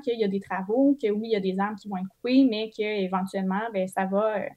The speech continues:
mener à un système de transport, euh, structurant, euh, au bénéfice de tous. Rappeler son message principal plutôt que de tomber dans le piège que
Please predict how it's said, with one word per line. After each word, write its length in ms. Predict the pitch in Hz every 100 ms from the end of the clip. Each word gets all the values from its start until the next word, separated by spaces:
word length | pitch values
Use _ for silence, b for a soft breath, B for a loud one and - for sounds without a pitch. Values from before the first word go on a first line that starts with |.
| B B B
mener 440 | 202 214 220 247
à 40 | 202
un 200 | 196 190
système 560 | 190 - - 214 220 214
de 100 | 190
transport, 680 | 190 185 185 202 214 220 214
euh, 120 | 190
structurant, 680 | 190 - 196 208 196 208 233 240
euh, 80 | 202
au 20 | 190
bénéfice 480 | 196 196 190 220
de 100 | 196 185
tous. 300 | - 262 269 - b b -
Rappeler 600 | 202 226 - 262 302 339
son 240 | 311 233 220
message 480 | 190 190 254 269 -
principal 580 | 208 196 - 247 285 262
plutôt 380 | 254 254 269 269
que 100 | 202
de 140 | 190
tomber 400 | 190 214 202 247
dans 140 | 214
le 80 | 180 -
piège 540 | 220 226 247 226 - b b
que 40 | -